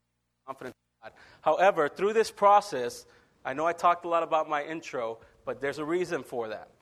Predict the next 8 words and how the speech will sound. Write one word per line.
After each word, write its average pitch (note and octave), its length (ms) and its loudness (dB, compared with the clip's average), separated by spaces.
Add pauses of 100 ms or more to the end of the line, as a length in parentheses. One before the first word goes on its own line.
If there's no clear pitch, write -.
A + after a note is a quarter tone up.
(240)
because C#3 500 -2 (540)
I F#3 200 4
believe F#3 500 0
that D3+ 300 0
sometimes C#3 840 -6 (100)
as C#3 180 -4
a B2+ 100 -10
church, - 800 -4